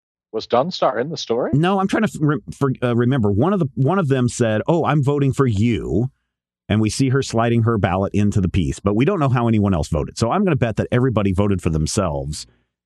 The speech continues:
Speaker 2: except
Speaker 1: Shadow
Speaker 2: for Lightning
Speaker 1: Lass
Speaker 2: Lad.
Speaker 1: voted for Brainiac
Speaker 2: Yeah,
Speaker 1: Five.
Speaker 2: Sha-, Shadow Lass, that's who it is. Um, but secretly, she just voted for herself, and that, and Brainiac Five knows that. That's why he was so angry this entire issue. So
Speaker 1: my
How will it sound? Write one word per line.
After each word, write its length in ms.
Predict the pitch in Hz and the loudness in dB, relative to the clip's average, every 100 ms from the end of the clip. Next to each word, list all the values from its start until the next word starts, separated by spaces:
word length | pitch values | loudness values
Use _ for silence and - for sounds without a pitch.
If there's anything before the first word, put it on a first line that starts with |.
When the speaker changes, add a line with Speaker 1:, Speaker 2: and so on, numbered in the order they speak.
| - | -4
Speaker 2:
except 420 | 107 101 - 143 | -4 -2 -2 0
Speaker 1:
Shadow 160 | 185 220 | 2 2
Speaker 2:
for 60 | |
Lightning 100 | 202 185 | 2 2
Speaker 1:
Lass 200 | 175 127 | 0 -2
Speaker 2:
Lad. 100 | - | -4
Speaker 1:
voted 260 | 143 127 | -4 -4
for 100 | - 120 | -6 -4
Brainiac 480 | 123 117 104 95 - | -4 -4 -6 -10 0
Speaker 2:
Yeah, 160 | 143 107 | 0 0
Speaker 1:
Five. 20 | |
Speaker 2:
Sha-, 320 | - 151 139 110 | 0 0 2 0
Shadow 320 | - 131 104 | 0 0 0
Lass, 240 | 80 55 | 0 0
that's 160 | - 87 | -2 0
who 80 | 69 | -2
it 60 | - | -6
is. 180 | - - _ _ _ _ _ _ - | -12 -16 _ _ _ _ _ _ -2
Um, 220 | 110 107 | 0 0
but 180 | 120 - | -2 -2
secretly, 400 | 139 135 110 110 | -2 0 -2 0
she 140 | 120 | 0
just 180 | 107 92 | 0 0
voted 280 | 107 95 85 | 0 -2 -2
for 80 | 87 | -2
herself, 380 | 87 95 87 | 0 -2 0
and 100 | 85 | 0
that, 120 | 92 - | -2 0
and 180 | 101 92 | 0 2
Brainiac 320 | 113 101 92 | 2 0 0
Five 260 | 101 87 78 | -2 -2 0
knows 280 | 85 95 | 0 -2
that. 180 | - 73 | -2 -2
That's 180 | 78 92 | -2 -2
why 140 | 82 80 | -2 0
he 80 | 80 | 0
was 100 | - | 0
so 160 | 80 73 | -2 -2
angry 260 | 78 76 | -2 -2
this 160 | 73 73 | -2 -4
entire 320 | 65 58 58 | -4 -6 -6
issue. 240 | 62 52 | -8 -8
So 240 | 53 - - _ _ _ | -8 -10 -12 _ _ _
Speaker 1:
my 200 | 226 226 | -8 -8